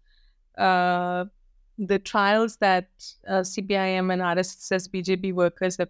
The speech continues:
gone into, and one chapter, and both chapters, um, are perhaps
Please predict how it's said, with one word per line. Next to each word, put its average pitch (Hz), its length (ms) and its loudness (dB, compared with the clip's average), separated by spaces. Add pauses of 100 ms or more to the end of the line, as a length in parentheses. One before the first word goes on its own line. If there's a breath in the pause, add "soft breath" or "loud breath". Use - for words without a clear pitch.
gone 180 460 -4 (240)
into, 214 640 0 (160)
and 190 580 -2
one 208 380 2
chapter, 208 540 -2
and 208 160 0
both 254 260 0
chapters, 208 560 0 (800)
um, 185 640 2 (320)
are 202 340 2 (480)
perhaps 240 300 2